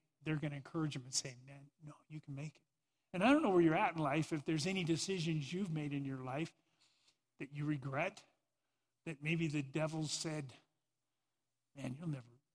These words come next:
you'll never amount to anything because you did this. You, you, you failed in this." I know it's happened to everybody. I know for me, I've,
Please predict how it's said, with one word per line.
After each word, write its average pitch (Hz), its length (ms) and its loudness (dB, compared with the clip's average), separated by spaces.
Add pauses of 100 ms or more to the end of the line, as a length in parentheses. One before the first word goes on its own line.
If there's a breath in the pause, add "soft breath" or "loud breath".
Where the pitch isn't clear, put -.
(240)
you'll 180 120 -4
never 135 200 -6 (300)
amount 127 340 -6
to 131 100 -14
anything 135 420 -6 (240)
because 139 600 -4 (760)
you 147 100 0
did 135 200 -2
this. 135 500 -4 (640)
You, 156 80 -16 (140)
you, 156 180 -10
you 139 120 -10
failed 160 420 2
in 143 180 2
this." - 380 2 (280)
I 160 60 -4
know 226 220 -2 (340)
it's 160 200 0
happened 196 320 -2
to 151 60 0
everybody. 143 380 -2
I 147 80 2
know 190 160 2
for 185 160 -4
me, 202 380 0 (440)
I've, 185 180 0